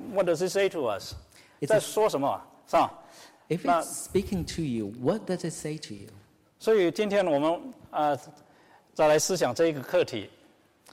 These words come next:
Speaker 2: So let's think about this.
Speaker 1: 我们是一个教会。
Speaker 2: So we're a church.
Speaker 1: 所以，oops，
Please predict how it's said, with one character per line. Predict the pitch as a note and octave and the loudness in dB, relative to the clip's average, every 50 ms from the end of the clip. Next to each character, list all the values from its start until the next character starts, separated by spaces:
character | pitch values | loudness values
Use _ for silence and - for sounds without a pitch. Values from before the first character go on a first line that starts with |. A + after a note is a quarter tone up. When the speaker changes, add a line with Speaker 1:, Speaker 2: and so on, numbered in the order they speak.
| - - - - - | -20 -20 -20 -12 -6
Speaker 2:
So | - G3 | -4 -4
let's | G3+ B3 C4+ - - - | -2 -4 -6 -8 -10 -8
think | - G#3+ F#3 | -6 -6 -4
about | - D#3 - G#2+ F#2+ F#2 - | -4 -4 -4 -4 -4 -6 -8
this. | A2 G#2 F#2 - - - - - _ _ _ _ _ _ _ _ _ _ _ _ _ - - - _ _ _ - - _ _ - | -12 -12 -12 -12 -14 -16 -18 -20 _ _ _ _ _ _ _ _ _ _ _ _ _ -20 -20 -20 _ _ _ -20 -20 _ _ -2
Speaker 1:
我 | D3 | -2
们 | F3 G3+ | -2 -2
是 | - D#4 | -2 -2
一 | B3 | 0
个 | G#3 - | 0 2
教 | - C4+ D#3+ C#3+ | 2 4 4 4
会。 | D#3 E3+ A#2 - - - - - - - _ _ _ _ _ _ _ _ _ | 4 2 0 -2 -6 -18 -20 -20 -20 -20 _ _ _ _ _ _ _ _ _
Speaker 2:
So | - A2+ | -12 -8
we're | A2 A#2 B2+ D#3+ G3+ | -6 -6 -6 -6 -8
a | |
church. | G#3+ - - - A2 A#2+ E3 - - - - - - - _ _ _ _ _ _ _ _ _ _ _ _ _ _ _ _ _ _ _ _ _ _ _ _ _ _ _ _ _ - | -10 -10 -10 -8 -8 -8 -8 -10 -14 -20 -20 -20 -20 -20 _ _ _ _ _ _ _ _ _ _ _ _ _ _ _ _ _ _ _ _ _ _ _ _ _ _ _ _ _ -4
Speaker 1:
所 | - F#3 G3 | 0 2 2
以， | F3+ D#3 | 2 2
oops， | E3+ E3 - - - - - | 0 -4 -4 -6 -10 -10 -10